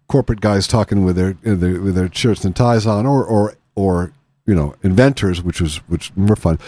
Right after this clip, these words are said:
But suddenly I was out on the tributaries to the Amazon filming at dawn with the, with the birds waking up and, and out seeing, you know, clear cutting of trees. And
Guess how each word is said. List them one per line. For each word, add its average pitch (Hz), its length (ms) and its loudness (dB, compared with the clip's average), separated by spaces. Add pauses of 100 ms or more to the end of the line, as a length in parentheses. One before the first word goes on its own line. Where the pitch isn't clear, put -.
(120)
But 107 100 -2
suddenly 185 340 2
I 110 100 0
was 107 260 0
out 139 320 2
on 98 420 -2 (160)
the 107 100 2
tributaries 123 680 0
to 104 80 0
the 98 160 2
Amazon 104 480 2
filming 120 480 2
at 92 160 -12
dawn 110 440 0
with 92 220 -4
the, 92 100 -2
with 92 220 -4
the 87 80 -2
birds 107 380 2
waking 90 400 0
up 87 200 0
and, 90 240 -2 (480)
and 98 360 2 (100)
out 117 320 2
seeing, 117 640 0 (300)
you 127 100 0
know, 95 140 4
clear 127 240 2
cutting 113 260 2
of 95 120 -2
trees. 123 560 4
And 95 260 -6